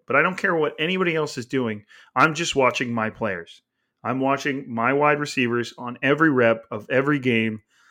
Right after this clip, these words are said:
knowing what the play is, knowing what they're supposed to do, seeing what they did do, seeing what they did right, seeing what they did wrong. So it, that is how film is broken down at the professional level. And so these guys, these coaches, they have a very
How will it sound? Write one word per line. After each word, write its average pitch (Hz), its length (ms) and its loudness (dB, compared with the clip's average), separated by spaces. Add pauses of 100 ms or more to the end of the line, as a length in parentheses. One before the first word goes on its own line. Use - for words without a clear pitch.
(220)
knowing 147 380 2
what 156 160 -2
the 147 80 0
play 120 320 0
is, 113 240 -2
knowing 123 260 0
what 123 140 -2
they're 120 100 -2
supposed 143 380 2
to 151 80 -6
do, 147 200 0
seeing 131 380 -6
what 117 160 -6
they 117 120 -2
did 139 260 -4
do, 143 280 -2 (420)
seeing 143 260 -2
what 139 120 0
they 131 60 -2
did 117 220 0
right, 147 260 4
seeing 131 240 -6
what 120 140 -8
they 117 60 -10
did 107 180 -6
wrong. 135 480 -2 (1000)
So 170 560 2 (540)
it, 160 240 0 (160)
that 175 320 0
is 220 140 -2
how 170 240 2
film 160 300 -4
is 131 120 -4
broken 139 320 2
down 131 240 0
at 117 80 -8
the 110 80 -10
professional 117 680 -4
level. 104 420 -2 (1300)
And 127 280 0
so 156 200 0
these 175 260 -2
guys, 165 360 2
these 143 180 -6
coaches, 131 460 -6
they 139 100 2
have 139 160 -2
a 135 40 -2
very 160 400 2